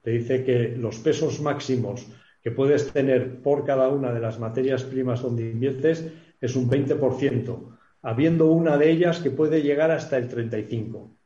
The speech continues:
Y entonces, como son cuatro metales los que están en el fondo, pues al final se ha decidido tener veinte, veinte, veinte,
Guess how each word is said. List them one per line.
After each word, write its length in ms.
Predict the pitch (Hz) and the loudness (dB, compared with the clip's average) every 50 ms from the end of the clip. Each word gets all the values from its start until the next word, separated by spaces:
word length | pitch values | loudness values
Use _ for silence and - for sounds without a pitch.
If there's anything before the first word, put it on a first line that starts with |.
| _ _ _ _ _ _ _ _ _ | _ _ _ _ _ _ _ _ _
Y 80 | 123 110 | -6 -6
entonces, 760 | 107 107 - 131 127 123 - 135 147 156 151 - - - - - - - | -4 0 0 0 0 2 2 2 2 2 0 -4 -8 -12 -14 -18 -10 -6
como 240 | - - 107 107 | -6 -4 -4 -4
son 520 | - - 135 135 135 135 139 147 147 - - | -2 0 2 2 2 2 0 -2 -4 -6 -4
cuatro 380 | - 131 131 131 131 139 131 | 0 2 2 4 4 2 0
metales 500 | 127 131 127 127 131 143 147 139 123 - | 0 0 0 2 2 2 2 2 0 0
los 160 | 120 110 98 - | -2 -6 -6 -6
que 100 | - 110 | -10 -8
están 260 | - - 120 120 123 | -4 -2 0 0 2
en 100 | 123 127 | 2 2
el 140 | 131 131 127 | 2 0 0
fondo, 520 | 127 156 156 151 151 160 175 170 165 - - - - _ _ _ _ _ | 2 0 2 4 4 4 4 2 -2 -8 -14 -20 -20 _ _ _ _ _
pues 200 | _ 120 110 - | _ -4 -2 -2
al 80 | 110 101 | -4 -4
final 240 | 110 113 110 117 117 | -4 -2 -2 -2 0
se 100 | 120 127 | 2 2
ha 40 | 123 | 2
decidido 480 | 120 120 120 123 127 123 123 135 131 | 2 2 0 0 0 0 0 -2 -2
tener 300 | 123 127 120 123 127 120 | -2 -2 -2 0 0 0
veinte, 300 | 120 127 127 127 127 127 127 | 0 -2 -2 -2 -2 -2 0
veinte, 280 | 127 127 127 127 135 | 0 -2 -2 -2 -2
veinte, 560 | 135 147 165 165 160 165 170 180 226 226 - | 0 0 0 0 -2 -2 -4 -4 -4 -6 -10